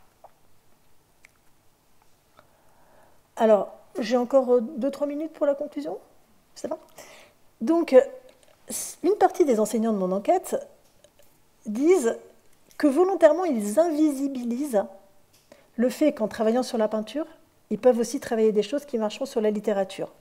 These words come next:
Delphine, par exemple, me dit, « Ils aiment tellement ça que j'essaye de ne pas casser l'ambiance en leur rappelant qu'en réalité, on le fait de la littérature. » Et il y a même Marie qui fait la métaphore de l'effet Topaz, euh, pourtant de l'effet Jourdain, puisqu'elle dit, « Ils sont comme Monsieur Jourdain,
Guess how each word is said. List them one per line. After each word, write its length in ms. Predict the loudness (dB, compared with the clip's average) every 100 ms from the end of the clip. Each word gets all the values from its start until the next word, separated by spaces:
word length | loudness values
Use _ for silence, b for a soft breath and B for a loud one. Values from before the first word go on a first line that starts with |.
| _
Delphine, 360 | -4 -4 -2 -2
par 120 | 0
exemple, 240 | 0 -2 -4
me 100 | -4
dit, « 200 | -6 -10 b b b b -4
Ils 160 | 4
aiment 140 | 4 6
tellement 320 | 2 2 0
ça 240 | 0 0
que 100 | 0
j'essaye 280 | -4 -2 -2
de 100 | -2
ne 60 | 2
pas 120 | 2
casser 240 | 2 -2
l'ambiance 480 | -2 -2 -2 -2 -4
en 60 | -2
leur 140 | 0
rappelant 260 | 2 0 0
qu'en 160 | 6 6
réalité, 540 | 4 -2 -2 -6 -6 -8
on 40 |
le 60 | -8
fait 160 | -6
de 100 | -4
la 140 | -2 -2
littérature. » 720 | -2 -2 -2 -2 -6 -10 -12 _ _ B B B B B B 0
Et 80 | 2
il 60 |
y 60 | 2
a 40 |
même 300 | 2 2 2
Marie 500 | 0 0 4 6 6
qui 200 | 4 -4
fait 220 | -2 2
la 120 | 4 4
métaphore 720 | 2 -2 -2 0 0 0 -6 -16 _ _
de 120 | -2
l'effet 260 | -2 0 -2
Topaz, 340 | -2 -2 -2 -4 B B B B B -16 0
euh, 140 | 2 2
pourtant 300 | 0 0 2
de 80 |
l'effet 180 | 2 0
Jourdain, 400 | 0 4 4 4 -4
puisqu'elle 600 | -10 -4 -4 -4 0 0 0
dit, « 240 | -2 -2 -4 -4
Ils 100 | -4
sont 220 | -2 -2 2
comme 200 | 2 2
Monsieur 260 | -2 -2
Jourdain, 360 | -2 -2 -2